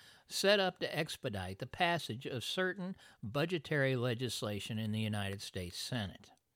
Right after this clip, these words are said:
This procedure overrides the filibuster rules in the Senate, which may otherwise require a sixty-vote supermajority for the passage by the Senate.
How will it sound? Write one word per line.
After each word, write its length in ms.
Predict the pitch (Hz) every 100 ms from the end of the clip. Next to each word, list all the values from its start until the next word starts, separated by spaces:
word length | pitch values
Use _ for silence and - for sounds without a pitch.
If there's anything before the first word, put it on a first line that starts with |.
| _ _ _ _ _ _ _
This 220 | 117 151
procedure 720 | - 139 - 180 202 143 101 117
overrides 840 | 151 170 117 104 92 101 120 -
the 100 | -
filibuster 760 | 117 - 233 175 104 92 - 98
rules 460 | 92 95 87 107 107
in 100 | 101
the 80 |
Senate, 400 | 107 165 156 - - _ _ _ - _ _ -
which 240 | 113 -
may 180 | 110 104
otherwise 640 | 117 170 104 95 110 -
require 580 | 113 - 123 120 104 127
a 100 | 117
sixty-vote 920 | - - 147 - 185 151 107 104 113 - _
supermajority 1080 | - - 151 143 127 113 127 139 90 87 113
for 140 | - 147
the 100 | 117
passage 640 | - 120 110 - 95 -
by 160 | 98 82
the 100 | 87
Senate. 520 | - 147 127 95 -